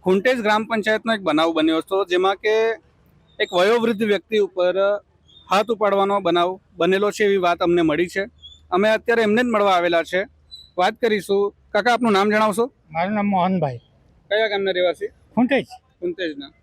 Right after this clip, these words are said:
Speaker 1: શું બનાવ બન્યો હતો? કેમ તમે અહીંયા પાડી પા-, અહીંયા પાડી પોલીસ સ્ટેશન ફરિયાદ કરવા આવ્યા છો?
Speaker 2: હા, જો સાંજના એટલે છ ને પિસ્તાલીસ કલાકે અમારા જે વિરો-,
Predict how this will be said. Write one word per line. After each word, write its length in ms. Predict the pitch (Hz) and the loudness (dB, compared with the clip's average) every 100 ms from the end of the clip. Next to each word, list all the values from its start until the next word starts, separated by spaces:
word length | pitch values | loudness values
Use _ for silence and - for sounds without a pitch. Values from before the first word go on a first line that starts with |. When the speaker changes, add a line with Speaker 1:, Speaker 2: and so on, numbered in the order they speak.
| _ | _
Speaker 1:
શું 140 | 269 285 | -6 -2
બનાવ 240 | 240 226 | 0 0
બન્યો 220 | 214 208 | 0 0
હતો? 120 | 214 220 | 0 -2
કેમ 200 | 233 233 | -2 -6
તમે 180 | 220 | -4
અહીંયા 180 | 214 208 | -4 -4
પાડી 340 | 185 - 165 170 | -6 -4 -4 -2
પા-, 120 | 175 | -2
અહીંયા 360 | 170 165 165 | 0 2 0
પાડી 220 | 156 165 170 | 0 -2 -2
પોલીસ 200 | 175 165 | -4 -8
સ્ટેશન 220 | 170 185 | -10 -10
ફરિયાદ 260 | 160 160 | -6 -6
કરવા 260 | - 151 151 | -6 -8 -6
આવ્યા 200 | 143 151 | -6 -8
છો? 100 | 127 | -10
Speaker 2:
હા, 400 | 123 120 156 165 - - - - | -14 -4 -2 -2 -6 -20 -20 -6
જો 340 | 160 202 147 123 | 0 2 0 -4
સાંજના 800 | - 170 156 151 175 233 208 95 - _ _ _ _ | -6 -2 0 0 2 2 0 -4 -10 _ _ _ _
એટલે 240 | 180 202 208 | -2 -2 -2
છ 100 | - 208 | 0 0
ને 140 | 240 | 2
પિસ્તાલીસ 680 | 233 220 - - 233 285 - | 0 -2 -4 -2 0 0 0
કલાકે 600 | - 180 156 135 131 - _ _ _ _ _ _ _ _ _ _ - - - - - - | -2 0 0 -2 -8 -18 _ _ _ _ _ _ _ _ _ _ -20 -20 -20 -20 -10 -2
અમારા 360 | 156 165 185 | 0 2 2
જે 140 | 202 214 | 2 0
વિરો-, 420 | 165 156 180 | 0 2 0